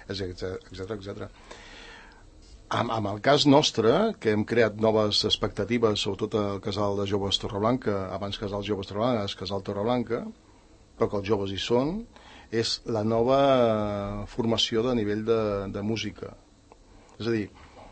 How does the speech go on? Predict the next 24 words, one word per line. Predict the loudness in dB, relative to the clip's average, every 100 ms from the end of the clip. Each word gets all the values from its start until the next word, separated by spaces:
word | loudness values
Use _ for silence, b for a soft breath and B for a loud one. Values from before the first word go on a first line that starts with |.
| B
amb | 0 0
Cugat | 4 4 4
punt | 2 4
cat, | 6 6 4 -6 B B -20 -8
que | -6
també | -4 -4
s'uneix | -2 0 2 0 -4 -10 -6
amb | -4
l'Escola | 0 0 2 2 2
Victòria | -2 -2 0
als | 2 2
Àngels | 2 2 -2 -4 -10 B B B 0
i | 2
amb | 2
el | 2
que | 2
és | 4
la | 2
pua | 2 2 6 6
a | 2
partir | -4 -4 -4
d'ara, | 2 2 2 0 -4 -10 -16
que | -6
és, | -4